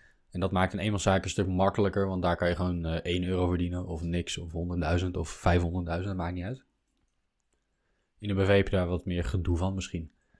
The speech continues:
Aan de andere kant, het valt ook wel mee. En als je inderdaad een beetje geld verdient in zo'n B V,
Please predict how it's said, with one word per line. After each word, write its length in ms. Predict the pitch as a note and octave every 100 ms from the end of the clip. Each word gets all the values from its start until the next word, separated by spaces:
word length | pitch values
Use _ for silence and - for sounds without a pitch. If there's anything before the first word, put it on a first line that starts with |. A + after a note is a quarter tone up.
| _ _
Aan 100 | -
de 60 | G2
andere 220 | G#2 G#2
kant, 200 | G2 G2
het 120 | F#2+
valt 280 | - G2 G2
ook 140 | G2
wel 120 | F#2 F2+
mee. 240 | F2+ F#2
En 80 | F2+
als 140 | F#2+
je 60 | F#2
inderdaad 240 | F#2+ F2+
een 60 | F2
beetje 220 | F2+ F2+
geld 220 | E2+ F2+
verdient 260 | - F#2 G2+
in 120 | G2+
zo'n 120 | G2
B 60 | F#2+
V, 300 | F#2 F#2+